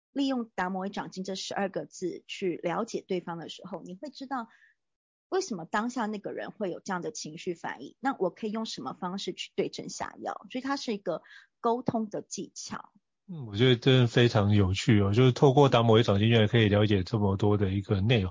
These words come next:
Speaker 2: 那是不是可以就是邀请，就是悠悠兰贵妃，可不可以跟我们分享一下，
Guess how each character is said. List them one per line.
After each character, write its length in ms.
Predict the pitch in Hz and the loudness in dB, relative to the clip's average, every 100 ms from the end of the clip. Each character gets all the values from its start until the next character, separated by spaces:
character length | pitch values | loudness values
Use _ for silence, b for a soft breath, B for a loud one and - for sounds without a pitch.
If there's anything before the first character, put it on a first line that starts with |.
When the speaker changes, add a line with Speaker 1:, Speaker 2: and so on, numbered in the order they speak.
| - | 4
Speaker 2:
那 120 | 175 | 6
是 100 | 190 | 8
不 60 | 185 | 6
是 100 | 185 B B - | 4 B B 2
可 140 | 156 | 6
以 200 | 151 131 | 8 6
就 180 | 127 156 | 6 6
是 100 | 156 | 8
邀 160 | 151 151 | 8 6
请， 320 | 139 131 107 | 6 4 6
就 140 | 127 | 4
是 100 | 120 131 | 4 4
悠 340 | 135 135 147 | 6 6 8
悠 100 | 135 | 8
兰 160 | 117 117 | 8 6
贵 100 | 123 | 6
妃， 140 | 127 | 6
可 100 | 127 | 6
不 60 | 110 | 4
可 60 | |
以 40 | 107 | 6
跟 80 | |
我 60 | 123 | 6
们 80 | 107 | 6
分 200 | 123 123 | 4 4
享 200 | 117 92 | 4 2
一 20 | |
下， 240 | 107 107 | 2 0